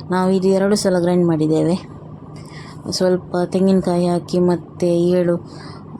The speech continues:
ಆ, ಮೆಣಸು ಹಾಕಿ, ಸ್ವಲ್ಪ ಕೊತ್ತಂಬರಿ ಬೀಜ ಹಾಕಿ, ಮತ್ತೆ ನೀರು ಹಾಕಿ,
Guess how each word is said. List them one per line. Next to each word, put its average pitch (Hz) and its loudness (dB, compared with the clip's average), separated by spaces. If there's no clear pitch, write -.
ಆ, 165 0
ಮೆಣಸು 180 2
ಹಾಕಿ, 170 -2
ಸ್ವಲ್ಪ 170 -2
ಕೊತ್ತಂಬರಿ 175 0
ಬೀಜ 180 0
ಹಾಕಿ, 180 0
ಮತ್ತೆ 185 0
ನೀರು 190 2
ಹಾಕಿ, 175 -2